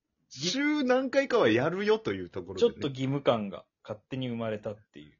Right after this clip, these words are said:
Speaker 1: 若干ね、そうそうそうね。
Speaker 2: 若干。
Speaker 1: 通信制の高校ぐらいの義務感は若干あるっていう。
Speaker 2: あー、そうやね。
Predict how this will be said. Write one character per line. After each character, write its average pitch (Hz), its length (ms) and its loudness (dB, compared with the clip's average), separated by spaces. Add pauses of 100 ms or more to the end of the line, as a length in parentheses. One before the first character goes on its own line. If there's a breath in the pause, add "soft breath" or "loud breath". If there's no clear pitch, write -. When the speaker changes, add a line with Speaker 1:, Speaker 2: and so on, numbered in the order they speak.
(120)
Speaker 1:
若 95 220 -10
干 120 240 -8
ね、 127 140 -12
そ 104 160 -8
う 95 60 -6
そ 90 160 -10
う 87 40 -12
そ - 180 -20
う 82 60 -16
ね。 113 100 -6
Speaker 2:
若 92 100 -14
干。 - 80 -20 (720)
Speaker 1:
通 151 300 -4
信 156 340 -4
制 160 300 -2
の 156 140 -4
高 143 300 0
校 151 260 2
ぐ 139 120 -2
ら 143 140 4
い 123 60 0
の 110 80 0
義 101 140 -6
務 110 200 -2
感 95 180 -6
は 80 80 -12
若 - 60 -2
干 135 200 4
あ - 20 2
る - 20 0
っ - 0 -
て - 0 -
い - 0 -
う。 - 0 -
Speaker 2:
あ - 0 -
ー、 117 60 -6
そ 151 140 4
う - 20 6
や 113 80 2
ね。 110 240 -8